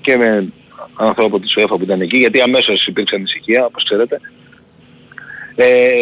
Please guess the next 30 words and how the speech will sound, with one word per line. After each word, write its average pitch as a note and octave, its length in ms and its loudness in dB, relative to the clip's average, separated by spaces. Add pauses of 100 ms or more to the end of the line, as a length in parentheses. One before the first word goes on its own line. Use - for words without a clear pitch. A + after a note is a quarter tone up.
(160)
και C3+ 240 2
αυτός F#3 300 0
τους F3 160 -6
είπε G3 220 0
ότι, D#3+ 540 0 (1080)
επειδή B2 300 0
είπε, D3+ 160 2 (1040)
η B2 40 0
uefa D3+ 220 2
έκανε D#3+ 220 0
γνωστό C#3+ 280 -2
αμέσως D#3+ 340 -2
στις - 120 -6
ομάδες C3 300 0
ότι A#2+ 560 0 (720)
ενενήντα B2 360 4
εννιά C#3 140 4
τοις D3+ 100 -2
εκατό B2+ 300 2
θα, D3+ 60 2 (140)
θα C#3 60 -6
απαγορεύσει C3 440 0
τις A#2 80 -16
μετακινήσεις. C3 720 -6 (360)
Άλλο C#3+ 260 2
τώρα C3 180 2
που A#2+ 120 -6
πέρασε B2+ 300 0
ένα B2+ 140 -6
διάστημα, C#3 480 -4